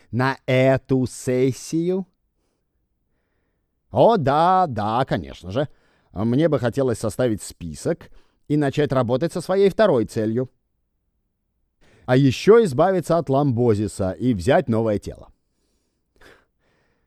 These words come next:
Это лишь один из способов сделать так, чтобы аудитор потерпел поражение.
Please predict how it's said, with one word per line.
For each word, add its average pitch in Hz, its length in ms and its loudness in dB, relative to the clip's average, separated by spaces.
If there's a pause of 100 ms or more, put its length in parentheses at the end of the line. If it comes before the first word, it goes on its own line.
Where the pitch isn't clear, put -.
(600)
Это 107 260 -6
лишь 104 220 -4
один 98 300 -4
из 90 100 -10
способов 95 560 -10
сделать 87 340 -12
так, 107 180 -10
чтобы - 320 -12
аудитор 117 400 -4
потерпел 90 500 -8
поражение. 73 580 -14